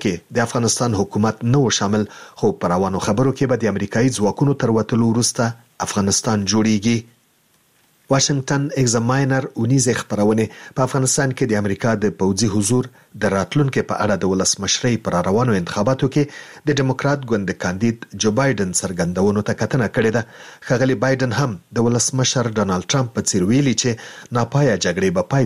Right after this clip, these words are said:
ته رسوي، خو خپرونه پوښتنه کوي چې آیا بایدن به په انتخاباتو کې د بریا په صورت کې په افغانستان کې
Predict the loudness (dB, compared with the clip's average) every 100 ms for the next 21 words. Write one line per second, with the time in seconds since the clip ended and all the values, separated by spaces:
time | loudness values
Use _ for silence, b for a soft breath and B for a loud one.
0 | 0 0 2 2 2 -2 B B B 0
1 | 0 0 -10 -8 -2 0 0 -2 -6 -4
2 | -2 0 2 2 2 0 -2 B B -2
3 | 0 0 0 0 0 0 -2 -2 -2 -4
4 | -2 -2 0 0 -2 -2 -2 -2 0 0
5 | 0 -2 0 0 0 -2 -2 -6 -14 -4
6 | -2 0 -2 0 0 -2 0